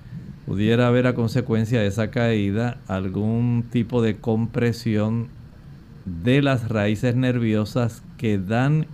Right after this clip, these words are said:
inervación a las extremidades, de tal forma que se pueda tener un mayor detalle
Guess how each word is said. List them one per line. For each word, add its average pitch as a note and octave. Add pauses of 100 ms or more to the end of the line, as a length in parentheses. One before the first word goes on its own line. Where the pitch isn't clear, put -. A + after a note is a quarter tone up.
inervación A#2+ (760)
a C3
las C#3+
extremidades, F#2+ (640)
de -
tal A#2+
forma B2+
que C3
se C3+
pueda B2
tener A#2+
un B2+
mayor A#2+
detalle G2+